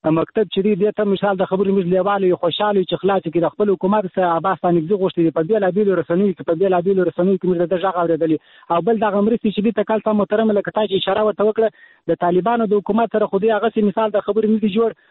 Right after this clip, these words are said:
پر ځای د دوی هغه حکومت سره خو دوی نه کوي، د دغه خویندو سره د دې سرپرست مېرمنې د زموږ په ولایت کې مثال د خبرې په داسې کورنۍ شته ته کال ته محترمه چې یو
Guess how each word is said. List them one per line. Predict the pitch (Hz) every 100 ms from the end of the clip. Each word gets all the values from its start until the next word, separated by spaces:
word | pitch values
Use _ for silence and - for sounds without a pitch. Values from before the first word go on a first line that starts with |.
| _
پر | - 175
ځای | 214 226
د | 208
دوی | 190
هغه | 233 208 202 220
حکومت | 208 214 233 196
سره | 202
خو | 196
دوی | 196 226
نه | 233
کوي، | - 226
د | 190
دغه | 196 214
خویندو | 196 240 233 226
سره | 226 220
د | 185
دې | 170 156
سرپرست | 180 170 190 226 208
مېرمنې | 190 190 214 226
د | 196 175
زموږ | 202
په | 196
ولایت | 196 196 208
کې | -
مثال | 190 170 202
د | 185
خبرې | - 190 208 190 _ _ -
په |
داسې | 170 214 190
کورنۍ | 196 196 202 214
شته | 220
ته | 208
کال | 202 214
ته | 196 214
محترمه | 208 - 214 214
چې | 196
یو | 190 214